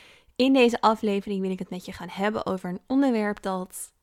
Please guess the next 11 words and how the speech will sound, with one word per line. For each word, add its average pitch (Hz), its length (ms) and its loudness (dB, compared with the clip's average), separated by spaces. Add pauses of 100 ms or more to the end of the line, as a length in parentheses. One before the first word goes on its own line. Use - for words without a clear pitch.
(140)
nou, 196 340 -2
best 220 160 0
wel 254 120 0
vaak 214 200 -4
is - 180 -8
aangevraagd. 190 840 -8
Namelijk, 202 760 -2
hoe 220 340 0
ga 240 200 -6
ik 202 100 -8
nou 185 200 -8